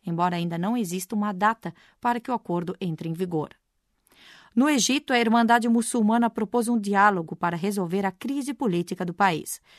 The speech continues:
Numa entrevista coletiva, os seguidores do deposto presidente Mohamed Morsi rejeitaram mais uma vez o golpe de Estado do último dia três de julho. O representante da Irmandade, Ali Bichir, afirmou que qualquer diálogo sério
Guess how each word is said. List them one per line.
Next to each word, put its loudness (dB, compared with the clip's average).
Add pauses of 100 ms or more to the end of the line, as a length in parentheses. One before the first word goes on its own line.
(320)
Numa 4
entrevista -2
coletiva, -2
os -4
seguidores -2
do -2
deposto -4
presidente -6
Mohamed 0
Morsi -2 (320)
rejeitaram 2
mais 2
uma 0
vez -4
o -4
golpe -2
de -4
Estado 2 (280)
do 0
último 0
dia 0
três -2
de 0
julho. -4 (560)
O -2
representante 0
da 2
Irmandade, 0
Ali -2
Bichir, -4 (320)
afirmou 4
que -4
qualquer 0
diálogo 0
sério 0